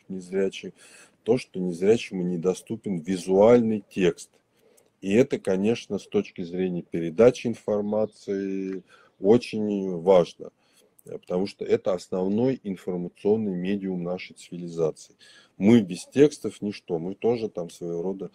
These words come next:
движущие животные. И наша задача, соответственно, в общении, в работе с, э, эт-, этим видом инклюзии, э, предоставить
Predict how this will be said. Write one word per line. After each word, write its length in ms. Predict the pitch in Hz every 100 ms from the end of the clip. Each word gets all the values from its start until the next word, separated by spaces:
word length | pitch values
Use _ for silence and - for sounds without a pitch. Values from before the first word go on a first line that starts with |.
| - _ -
движущие 640 | 82 90 92 82 - 85
животные. 640 | 80 90 85 76 - 85 85 - - _ _ -
И 500 | 101 101 98 92 92
наша 400 | 92 123 123 101
задача, 600 | 85 95 110 160 - 143
соответственно, 800 | - 120 120 127 120 - 113 110 _ _ _
в 540 | - 95 95 98 95 92
общении, 500 | 98 - 107 104 98
в 100 | 92
работе 600 | 92 90 95 101 - 92
с, 240 | 87 - -
э, 280 | 87 85 82 - _ _ _ _ _ _ _ _ _ _ - _ _ - _
эт-, 280 | - 92 -
этим 340 | 104 98 92
видом 340 | 90 92 87 90
инклюзии, 720 | 87 - 95 95 82 87 85 - _ _
э, 800 | 90 82 82 82 - 90 90 - - _ _ _ _ _ _
предоставить 800 | - 98 98 - - 127 123 -